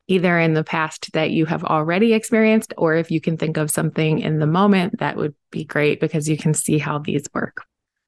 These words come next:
Okay, so for one through five, the first technique is to breathe into your lower back ribs. So if you sit up straight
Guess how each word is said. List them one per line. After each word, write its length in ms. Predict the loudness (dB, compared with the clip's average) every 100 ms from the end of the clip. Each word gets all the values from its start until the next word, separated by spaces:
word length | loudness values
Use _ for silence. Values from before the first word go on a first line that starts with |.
| -6
Okay, 300 | -4 -8 -4
so 200 | -2 0
for 380 | 2 4 4
one 480 | 2 2 4 6 6 2 -8 0
through 220 | 4 4
five, 680 | 2 -4 -4 -6 -8 -12 -20 _ -6
the 80 |
first 560 | -4 0 0 0 -4 -6
technique 800 | -4 -4 0 2 2 2 -2 -4
is 440 | -2 2 2 2 -2 -2
to 160 | -2
breathe 480 | -2 0 2 4 2
into 320 | 2 2 2
your 360 | 2 4 4 2
lower 320 | 0 0 0
back 380 | -2 -6 -8 -6
ribs. 440 | -4 -4 -4 -6 -8 -14 -14 -4
So 120 | 0
if 100 | 2
you 80 | 0
sit 220 | 2 2
up 140 | 0
straight 500 | -2 -2 2 2 0